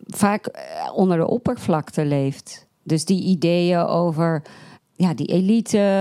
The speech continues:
en, nou ja, wat Nadja ook, eh, Isa dus in het boek ook zegt: van, dat mensen toch denken, "Oh ja, maar Zuckerberg, maar die, maar die, maar die." En dat ze dan een soort van verbanden gaan leggen van, "Ja, zie je wel." En ik denk dat dat door best wel veel, eh, mensen, ook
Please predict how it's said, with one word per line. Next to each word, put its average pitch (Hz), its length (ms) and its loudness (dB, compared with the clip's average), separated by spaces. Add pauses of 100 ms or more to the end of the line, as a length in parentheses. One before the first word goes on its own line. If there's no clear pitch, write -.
(120)
en, 180 160 0
nou 190 140 2
ja, 180 80 0
wat 165 160 -4
Nadja 175 400 0
ook, - 240 -4 (100)
eh, 147 180 -2
Isa 170 400 0
dus 170 220 -2
in 175 80 2
het 180 80 -4
boek - 320 2
ook 175 160 2
zegt: - 360 0
van, 170 320 0 (320)
dat 180 220 0
mensen 190 280 2
toch 220 140 0
denken, 185 260 0
"Oh 254 200 0
ja, 202 140 4
maar 156 120 2
Zuckerberg, 156 560 0
maar 165 160 0
die, 180 260 2
maar 170 180 2
die, 180 220 2
maar 170 160 2
die." 185 220 2 (240)
En 180 120 0
dat 175 160 0
ze - 80 -4
dan 175 140 2
een 175 100 2
soort 196 240 -2
van 175 280 0 (240)
verbanden 208 440 2
gaan 185 220 0
leggen 165 340 -2
van, 170 180 -2
"Ja, 185 540 0
zie 185 160 -2
je 180 60 0
wel." 151 260 -4 (340)
En 170 160 -2
ik 151 100 -2
denk 247 180 2
dat 262 160 -4
dat 254 280 -4
door 196 180 2
best 196 220 0
wel 240 100 -4
veel, 196 360 0
eh, 170 280 0
mensen, 160 600 0
ook 196 240 -2